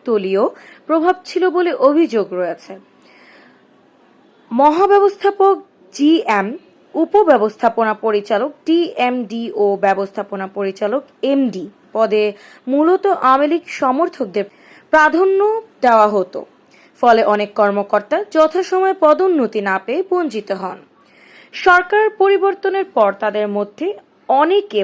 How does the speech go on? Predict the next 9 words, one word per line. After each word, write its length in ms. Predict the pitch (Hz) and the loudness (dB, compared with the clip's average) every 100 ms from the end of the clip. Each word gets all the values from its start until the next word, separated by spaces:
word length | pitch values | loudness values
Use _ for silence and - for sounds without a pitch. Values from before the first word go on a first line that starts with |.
| 196 | 0
পদোন্নতি 640 | 220 208 220 220 220 208 233 247 | 0 2 -2 -2 -6 -8 -6 0
পেলেও 280 | 294 277 196 - - | 2 2 0 -4 0
সম্প্রতি 520 | 285 302 370 381 392 392 | 0 0 -4 -2 -2 -2
তৈরি 220 | 359 349 330 | -2 -2 2
হওয়া 220 | 339 349 359 - - - _ 202 190 | 4 4 0 -6 -20 -20 _ -8 -2
ব্যাংক 280 | 269 349 359 247 | 0 0 -2 -6
নীতিমালা 400 | 220 233 214 208 196 | -4 -4 -2 -2 -2
দুই 80 | 220 | -4
হাজার 180 | 208 | -6